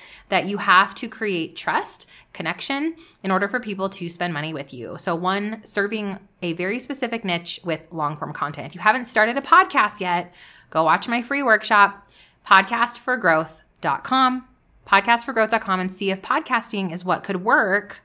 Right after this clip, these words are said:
for you, okay? It's not for everyone, but that workshop will help you know. Number two, I got super clear on the problem I was solving.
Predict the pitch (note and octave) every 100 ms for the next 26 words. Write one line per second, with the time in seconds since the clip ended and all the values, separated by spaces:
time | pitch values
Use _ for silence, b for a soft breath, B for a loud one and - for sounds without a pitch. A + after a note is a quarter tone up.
0 | _ - G3+ G#3 A3+ C#3 - _ - D#3+
1 | G3 A#3 b _ - F3 A3 D4+ C4 E3
2 | A2 D3+ - F3 - F3 D#3+ - - _
3 | - E3+ E3+ F#3+ F#3+ G3 F3+ D#3+ F3+ A3
4 | F3+ A2+ _ _ _ _ _ _ _ A3
5 | C4+ D#4+ D#4+ C4+ G#3+ - B B B B
6 | A3 A#3+ - - C4 C4+ F4 F4 - A3+
7 | G3 F3+ G3 G3+ - F#3 F3 F#3 F3 E3+
8 | E3 E3 D3+ D3 D3 F2+ B2